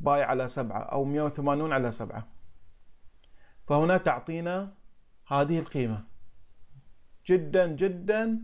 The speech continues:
دقيقة، تسعون فاصلة ثمانية خمسة، فقط كتابة هذه القيمة. هنا أيضًا من خلال الشكل نستطيع أن نحصل على الكثير من الأشياء. أولًا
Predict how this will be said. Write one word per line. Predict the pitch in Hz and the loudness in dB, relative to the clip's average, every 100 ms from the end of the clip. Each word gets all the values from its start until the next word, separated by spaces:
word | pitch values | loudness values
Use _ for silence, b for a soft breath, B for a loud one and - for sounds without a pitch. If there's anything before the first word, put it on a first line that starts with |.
| - - - - | -4 -8 -10 -2
دقيقة، | - - 139 131 117 110 - - - | -2 0 0 0 -2 -4 -10 -16 -6
تسعون | 143 - 170 196 | -4 0 2 4
فاصلة | 160 143 147 | 2 2 -2
ثمانية | 143 147 170 165 | -2 0 0 -2
خمسة، | - 110 - - - - | -4 -6 -6 -8 -10 0
فقط | 196 196 196 | 0 2 0
كتابة | - 180 165 170 | 0 2 2 2
هذه | 160 175 185 | 4 4 4
القيمة. | 185 - 113 104 - - | 0 0 -4 -4 -4 4
هنا | 170 277 - | 6 6 4
أيضًا | 180 156 175 | 4 4 4
من | 170 | 2
خلال | 147 165 190 226 | 0 4 4 6
الشكل | 175 - 143 139 165 - - b b b | 2 2 2 4 2 -2 -10 b b b
نستطيع | 170 175 202 226 220 196 | 2 4 4 6 4 4
أن | 202 196 196 | 0 0 2
نحصل | 196 208 - 202 | 2 0 4 4
على | 175 | 4
الكثير | 180 175 - 190 | 2 -2 0 2
من | 156 | 2
الأشياء. | 123 117 117 120 123 120 | 0 -2 -2 0 0 2
أولًا | 156 185 220 180 185 | 4 4 4 2 -4